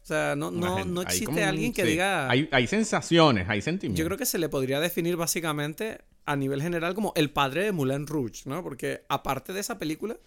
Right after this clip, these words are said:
Speaker 1: yo no tengo claro que el resto de sus películas hayan de-, tenido tanto impacto cultural como esa, ¿no?
Speaker 2: Sí, sí, sí, sí, sí.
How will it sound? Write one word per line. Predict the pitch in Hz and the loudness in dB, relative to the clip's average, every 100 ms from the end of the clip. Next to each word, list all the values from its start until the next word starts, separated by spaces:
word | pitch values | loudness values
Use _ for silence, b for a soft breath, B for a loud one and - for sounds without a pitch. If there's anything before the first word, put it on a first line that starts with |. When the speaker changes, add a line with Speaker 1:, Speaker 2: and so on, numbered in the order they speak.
| b b b b b | b b b b b
Speaker 1:
yo | 143 156 | -2 0
no | 196 | 0
tengo | 226 233 | 0 0
claro | 226 196 214 | 0 0 0
que | 202 | -2
el | |
resto | 143 139 - | -2 -2 -2
de | 160 | -6
sus | - | -4
películas | 160 147 139 170 | -4 -4 -2 -4
hayan | 151 143 165 | -2 -4 -4
de-, | - | -8
tenido | 160 151 165 | -4 -4 -2
tanto | 143 139 160 | -2 -2 -4
impacto | 151 - - - 151 | -4 -2 -4 -2 -6
cultural | 165 135 127 127 131 | -6 -4 -4 -6 -6
como | 160 123 | -6 -4
esa, | 135 - | -6 -8
¿no? | 120 | -6
Speaker 2:
Sí, | 208 120 85 - - - | -2 0 0 -4 -10 -14
sí, | - 135 - | -4 -4 -4
sí, | - - | -16 -18
sí, | - - - - | -20 -20 -20 -20
sí. | - | -12